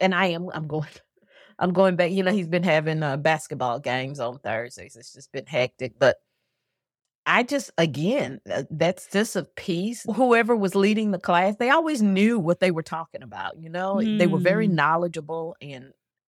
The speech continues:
Speaker 1: and it wasn't anything that they were just pulling out from nowhere. It was all biblically based.
Speaker 2: Mm.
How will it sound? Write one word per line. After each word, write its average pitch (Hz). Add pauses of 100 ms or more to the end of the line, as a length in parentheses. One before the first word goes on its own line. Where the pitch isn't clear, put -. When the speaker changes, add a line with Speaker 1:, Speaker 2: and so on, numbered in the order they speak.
(380)
Speaker 1:
and 165
it 131
wasn't 185
anything 170
that 147
they 151
were 151
just 147 (300)
pulling 170
out 139 (1080)
from 151
nowhere. 139
It 175
was 156
all 170
biblically 156
based. 120 (280)
Speaker 2:
Mm. 226